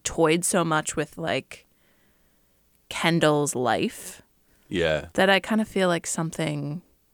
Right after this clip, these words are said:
Speaker 1: happens with either Kendall or Logan.
Speaker 2: But, like,
Speaker 1: In
Speaker 2: the
Speaker 1: a Deus
Speaker 2: immediate
Speaker 1: Ex Machina kind of way.
Speaker 2: But the, but the immediate question is, like, what happens tomorrow? Because we have, um, Logan saying that he wants to jet off to meet Madsen with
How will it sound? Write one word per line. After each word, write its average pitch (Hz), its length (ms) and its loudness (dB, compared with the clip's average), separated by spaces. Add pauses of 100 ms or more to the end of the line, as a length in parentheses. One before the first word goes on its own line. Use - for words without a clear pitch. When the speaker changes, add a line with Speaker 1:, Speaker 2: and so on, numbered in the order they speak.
(180)
Speaker 1:
happens 135 460 -8
with 147 100 -10
either 139 420 -6
Kendall 170 440 -2
or 131 100 -2
Logan. - 440 -8 (1000)
Speaker 2:
But, 160 220 6
like, 156 220 6
Speaker 1:
In 214 80 8
Speaker 2:
the 170 80 8
Speaker 1:
a 175 40 6
Deus 208 40 8 (100)
Speaker 2:
immediate 208 160 4
Speaker 1:
Ex 170 180 0
Machina 147 380 -2
kind - 220 -8
of 73 60 -4
way. - 60 -2
Speaker 2:
But 180 120 4
the, 180 120 0
but 151 200 2
the 175 100 6
immediate 170 460 6
question 107 500 4
is, 92 140 -2
like, 98 120 4
what 110 260 4
happens 98 440 0
tomorrow? 87 580 -2 (120)
Because 117 280 2
we 120 160 4
have, 107 360 4 (560)
um, 107 420 6
Logan 160 400 6
saying 135 280 4
that 123 100 0
he 117 80 4
wants 117 240 2
to 110 100 -6
jet 110 240 4
off 107 200 4
to - 100 -8
meet 92 240 0
Madsen 95 520 -2
with 85 360 -2